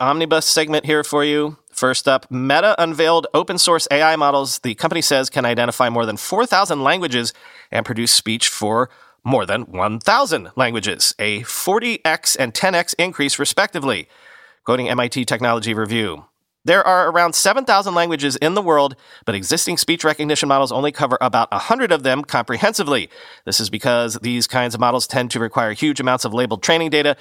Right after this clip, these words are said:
which is available for only a small number of languages, including English, Spanish, and Chinese.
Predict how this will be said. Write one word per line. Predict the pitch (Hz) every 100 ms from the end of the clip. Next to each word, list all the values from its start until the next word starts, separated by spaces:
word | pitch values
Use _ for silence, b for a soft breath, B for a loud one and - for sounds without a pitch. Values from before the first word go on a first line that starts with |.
| B B B
which | 175
is | 247 240
available | 240 254 254 247
for | 240 202
only | 208
a | 196
small | - 185 185
number | 170 165
of | 170
languages, | 220 226 135 123
including | 117 135 123
English, | 120 123 131 -
Spanish, | - - 117 107 -
and | 107
Chinese. | 127 117 190 139 85